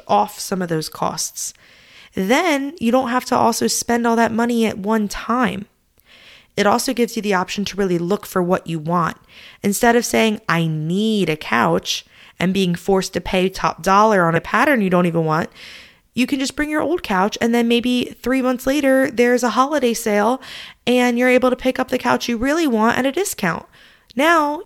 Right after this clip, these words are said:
you've pushed out that price and that cost a couple of months to save up, and you've gotten what you wanted, and you got a deal on it. And even if you don't get a deal on it, at least you got what you wanted, and you're not afraid with the price because you've prepared for it.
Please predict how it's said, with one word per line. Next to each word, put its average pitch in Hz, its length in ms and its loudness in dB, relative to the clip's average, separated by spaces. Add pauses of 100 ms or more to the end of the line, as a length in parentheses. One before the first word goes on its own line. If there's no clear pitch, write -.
you've 208 260 -6
pushed 269 320 2
out 269 220 0
that 214 300 0
price 247 520 0
and 208 100 -2
that - 180 -2
cost 262 520 0
a - 60 -4
couple 214 260 -2
of 180 80 0
months 170 300 0
to 185 100 -6
save 170 340 -2
up, 165 240 0 (380)
and 330 320 2
you've 277 300 -6
gotten 190 280 0
what 196 140 -4
you 190 140 -4
wanted, 175 480 -2
and 381 260 0
you 359 80 0
got 359 160 2
a 381 60 -2
deal 359 300 2
on 175 180 0
it. - 140 -10 (380)
And 320 160 2
even 381 200 4
if 349 120 -2
you 294 80 0
don't 311 220 0
get 294 140 2
a 254 40 -2
deal 269 220 -4
on 262 180 2
it, 302 120 0
at 240 100 2
least 294 180 -2
you 277 60 -2
got 269 160 4
what 269 160 -2
you 226 80 0
wanted, 269 380 -2 (240)
and 202 100 -2
you're 233 80 2
not 247 160 2
afraid 247 420 0
with 240 140 2
the 247 60 -4
price 285 340 -2
because 233 400 -2 (220)
you've 233 180 -4
prepared 294 380 -4
for - 200 -6
it. - 160 -12